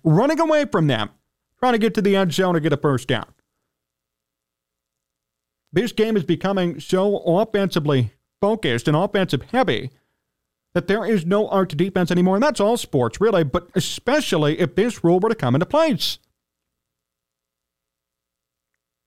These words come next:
How are you supposed to tackle a running back? How are you supposed to tackle a, anybody? Wide receiver, quarterback even, running quarterback. How are you supposed to do it now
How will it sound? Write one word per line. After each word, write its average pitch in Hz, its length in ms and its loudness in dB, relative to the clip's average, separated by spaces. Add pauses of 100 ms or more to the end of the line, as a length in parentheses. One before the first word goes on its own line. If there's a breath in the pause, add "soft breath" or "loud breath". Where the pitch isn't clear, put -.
(360)
How 262 180 0
are 330 80 2
you 302 160 2
supposed 269 300 -2
to 247 100 -2
tackle 233 340 -2
a 214 60 2
running 214 240 0
back? - 340 -6 (2000)
How 143 200 -2
are 208 60 2
you 214 100 0
supposed 196 280 0
to 175 80 0
tackle 180 340 0
a, 139 60 0 (320)
anybody? 202 400 -2 (400)
Wide 143 180 0
receiver, 214 560 0
quarterback 208 560 0
even, 123 320 -4
running 214 180 -2
quarterback. 202 500 0 (100)
How 170 100 -2
are 196 60 0
you 196 100 2
supposed 180 300 0
to 160 40 2
do 143 180 0
it - 100 -6
now - 260 -10